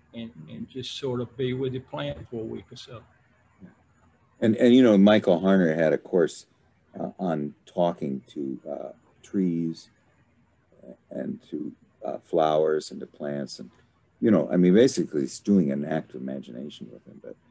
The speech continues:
Speaker 2: you know, my wife was talking about, uh, plants that heal that are in the shape of the organ that you want to heal.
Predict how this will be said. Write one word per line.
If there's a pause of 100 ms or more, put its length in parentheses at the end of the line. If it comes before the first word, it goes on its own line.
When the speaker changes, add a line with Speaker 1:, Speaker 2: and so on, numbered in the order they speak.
(380)
Speaker 2:
you
know,
my
wife
was
talking
about,
uh, (400)
plants (420)
that
heal
that
are
in
the
shape
of
the
organ
that
you
want
to
heal.